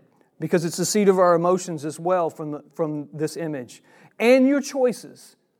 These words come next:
In other words, the desires of your heart. So we've got choices and emotions and thoughts as well as your physical being wrapped all up in your, in what it means to be your heart.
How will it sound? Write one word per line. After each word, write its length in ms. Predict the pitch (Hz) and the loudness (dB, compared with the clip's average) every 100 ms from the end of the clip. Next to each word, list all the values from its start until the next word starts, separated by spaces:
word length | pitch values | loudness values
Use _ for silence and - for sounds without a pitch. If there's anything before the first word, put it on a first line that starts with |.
| _ | _
In 60 | 175 | 0
other 160 | 208 | 4
words, 200 | 208 202 | 6 4
the 60 | 185 | 4
desires 680 | 185 175 208 233 220 208 - | 2 6 6 8 6 6 0
of 400 | 208 214 208 175 | 2 2 2 2
your 260 | 196 196 | 2 2
heart. 340 | 160 214 175 - _ _ _ _ _ _ _ _ _ | 2 0 0 -8 _ _ _ _ _ _ _ _ _
So 100 | 196 | 6
we've 140 | 220 | 8
got 180 | 202 190 | 8 6
choices 460 | - 254 269 240 180 | 2 0 0 -2 -4
and 100 | 175 | -4
emotions 480 | 185 247 - 190 175 | 0 -2 0 -4 -4
and 160 | 170 | -4
thoughts 280 | 220 220 190 | -2 -2 -4
as 100 | 165 | -8
well 220 | 175 196 | -6 -4
as 100 | 175 | -6
your 80 | 165 | -8
physical 400 | 196 175 160 156 | -8 -10 -10 -8
being 280 | 156 170 151 | -6 -6 -6
wrapped 300 | 156 156 - | -6 -6 -8
all 320 | 156 202 226 | -4 -4 -2
up 200 | 170 156 | -4 -6
in 160 | 156 151 | -10 -10
your, 220 | 147 147 _ _ _ _ - | -10 -12 _ _ _ _ -14
in 140 | 160 | -8
what 140 | 156 170 | -4 -4
it 100 | 165 | -6
means 320 | 165 160 - | -8 -8 -10
to 120 | - | -12
be 420 | 147 151 156 151 139 _ _ _ _ _ - | -6 -4 -4 -6 -12 _ _ _ _ _ -12
your 120 | 147 | -12
heart. 560 | - 202 170 - _ | -4 -2 -2 -4 _